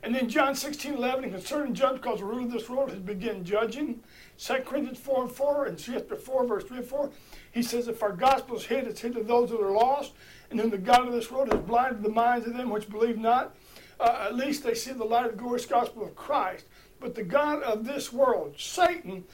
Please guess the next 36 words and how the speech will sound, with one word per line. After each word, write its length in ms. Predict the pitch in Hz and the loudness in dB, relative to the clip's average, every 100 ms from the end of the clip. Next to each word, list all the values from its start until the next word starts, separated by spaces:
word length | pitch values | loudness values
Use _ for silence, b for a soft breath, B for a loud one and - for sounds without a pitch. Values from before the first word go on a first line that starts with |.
| B B | B B
has 140 | 226 - | -2 0
blinded 640 | 180 208 330 349 349 320 | 0 8 10 10 6 0
the 60 | 320 | 2
minds 460 | 294 247 208 220 | 4 4 2 -2
of 100 | 214 | 2
them 180 | 226 233 | 4 4
that 160 | 240 226 | 2 0
believe 240 | 233 233 | -2 2
not. 320 | 311 277 - | 2 2 2
Now, 120 | 220 | 2
if 120 | 208 302 | 2 2
you're 140 | 359 | 0
a 40 | |
Christian, 640 | - 359 349 - 185 196 196 - b b b b - | 4 4 4 0 -4 -6 -8 -18 b b b b -2
you've 180 | 247 - | 0 0
seen 260 | 285 240 | -2 -2
the 80 | 226 | 2
light. 500 | 269 320 - - - - - B B - | 8 8 6 -2 -18 -20 -20 B B -6
If 80 | - | 4
you're 140 | 349 | 4
a 60 | - | 4
Christian, 320 | 320 - 269 | 0 0 0
you 160 | 285 | 0
understand 540 | 254 240 - 330 311 220 | 0 -2 -4 0 0 0
what 140 | 220 | -2
this 220 | 247 233 | -4 -6
means. 480 | 262 330 262 - - - B B B - | -2 -2 -2 -8 -20 -20 B B B -8
But 100 | 277 | -6
if 160 | 269 | -4
you're 100 | 233 | 0
not 280 | 254 339 320 | 4 4 4
a 60 | 285 | -2
Christian, 480 | - 330 - 262 233 | -4 -4 -4 2 4
you 100 | 226 | 4
don't 260 | 294 330 | 4 2
understand 760 | 294 294 - 339 403 349 - | 2 0 -2 -4 -4 -4 -10